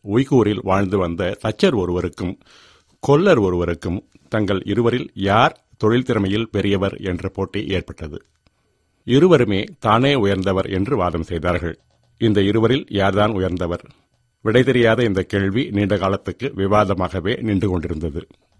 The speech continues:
இறுதியில் இருவரும் ஒன்றுபட்டு ஒரு முடிவை எடுத்தார்கள். "சரி, நாம் இந்த கேள்வியை அரசரிடம் கொண்டு செல்வோம். அவர் அளிக்கும் தீர்ப்பை இருவரும் ஏற்றுக்கொள்ளலாம்" என்று தீர்மானித்தார்கள்.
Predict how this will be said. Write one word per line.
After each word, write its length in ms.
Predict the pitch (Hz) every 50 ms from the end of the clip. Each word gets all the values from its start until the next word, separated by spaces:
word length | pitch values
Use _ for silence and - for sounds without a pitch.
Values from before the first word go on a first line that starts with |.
| _ _ _ _ _ -
இறுதியில் 720 | 233 - - 143 156 170 151 127 113 110 127 165 - - - _ _ _ _ -
இருவரும் 560 | 117 135 160 196 185 151 143 143 151 - -
ஒன்றுபட்டு 600 | 104 107 110 113 117 104 104 92 - - 117 -
ஒரு 200 | - 107 104 95
முடிவை 340 | 92 95 98 101 98 107 123
எடுத்தார்கள். 580 | 110 92 87 - - 98 85 80 - 87 - _ _ _ _ _
"சரி, 400 | _ - - - 110 87 78 - _ _ _ _ -
நாம் 240 | - 101 101 95 -
இந்த 240 | - 101 95 92 90
கேள்வியை 540 | - - 110 123 127 107 95 87 107 151 -
அரசரிடம் 560 | - 98 101 131 135 - 196 127 87 107 139
கொண்டு 220 | - 104 92 87 -
செல்வோம். 360 | - 92 78 78 80 76 - _ _ _ _ _ _ _ _ _ _ _ _ _
அவர் 380 | - - 123 156 180 233 - -
அளிக்கும் 420 | - 123 131 139 139 - 151 135
தீர்ப்பை 420 | 123 - 117 104 - - - - -
இருவரும் 420 | - 113 107 104 98 101 117 92 87
ஏற்றுக்கொள்ளலாம்" 720 | 101 101 98 107 - 95 92 85 82 87 85 82 - _
என்று 220 | - 95 87 85 - -
தீர்மானித்தார்கள். 680 | 104 82 80 80 82 78 - - 80 73 - 90 80